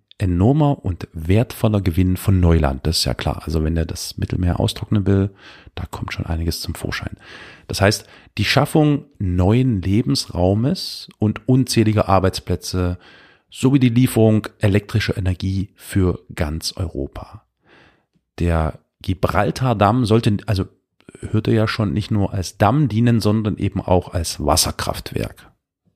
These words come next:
Viele Grüße an den Vater. <laughs> Riesige Turbinen sollten bis zu fünfzigtausend Megawatt Strom, da rede ich noch über den Gibraltar-Stamm, äh, Staudamm, äh, liefern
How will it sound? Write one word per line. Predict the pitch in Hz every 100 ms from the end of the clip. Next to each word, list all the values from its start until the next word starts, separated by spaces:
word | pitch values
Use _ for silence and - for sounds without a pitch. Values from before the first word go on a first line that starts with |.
| _
Viele | - 87 85
Grüße | - 90 -
an | 90
den | 82 -
Vater. | 85 90 123 -
<laughs> | - - - - - - - - - - - - 147 151 135 143 -
Riesige | 175 165 165
Turbinen | - 120 139 175 190 170 160 - -
sollten | - 101 123 139 131
bis | 123 -
zu | - 127
fünfzigtausend | 120 - 147 - - 143 - 110 104 113 113
Megawatt | 101 95 104 90 -
Strom, | - - - 90 117 160 196 180
da | 92
rede | 92 92
ich | 95
noch | 95
über | 85 85
den | 80
Gibraltar-Stamm, | 80 - 98 127 123 - 120 123 - - - - _ -
äh, | 104 78 58
Staudamm, | - 107 110 107 101 -
äh, | 104 98 101 101 104 -
liefern | 117 143 - 151 147